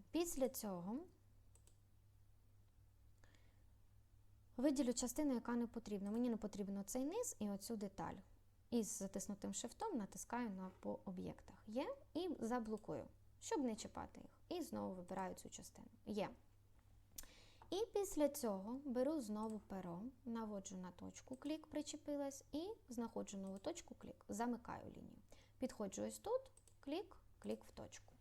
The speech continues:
Є, готово. Беру I, гаряча клавіша піпетки, і натискаю по кольору. Помаранчевий відтінок є. Йду на панельки слої, даний об'єкт, з яким я працюю, підсвічується, як ви бачите, блокую його. Готово. Тепер розблоковую об'єкт.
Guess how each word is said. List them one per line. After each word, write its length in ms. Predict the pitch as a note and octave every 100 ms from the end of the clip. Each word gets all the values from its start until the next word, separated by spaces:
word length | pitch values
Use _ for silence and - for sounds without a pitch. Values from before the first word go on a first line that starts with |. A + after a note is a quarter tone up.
| -
Є, 300 | A3 A3 C#4 F4
готово. 600 | B3 B3 - F#3 F#3 D4 - - - -
Беру 300 | A#3+ B3+ A#3+ -
I, 280 | G3 A#3+ D4+ - C4
гаряча 280 | C4+ C4 -
клавіша 400 | C4+ B3+ B3+ B3
піпетки, 540 | B3 - A#3+ - B3 -
і 80 | G#4
натискаю 540 | B3 G3+ - A3 A3 G#3
по 80 |
кольору. 360 | - F#3 - F#3+
Помаранчевий 640 | - A3 G#3 E3+ - F#3 F#3
відтінок 420 | F#3+ D4 G#4 A4 - G3+
є. 260 | F3+ E3+ - - - - -
Йду 200 | A#3+ B3+
на 140 | A3+ G3
панельки 460 | G3 F#3+ F#3+ F#3
слої, 360 | - B3 F4+ E4+
даний 300 | A3 A3 G3+
об'єкт, 240 | G3 F#3+
з 20 |
яким 260 | F#3 - F3+
я 80 | F3
працюю, 380 | - F#3 F3+ F3
підсвічується, 640 | F3 - C#4+ - F4+ D4+
як 100 | -
ви 60 | C4
бачите, 420 | B3+ B3+ - A#3 G#3+
блокую 380 | A#3 C4 E3 D#3+
його. 140 | E3 - F3+ - - - - -
Готово. 460 | C4+ - F3 - - - - -
Тепер 380 | - D4 G3+ F#3 -
розблоковую 840 | B3 C4+ G#3+ A3+ - G#3 G3 F#3+
об'єкт. 520 | F#3 F3 F#3 - -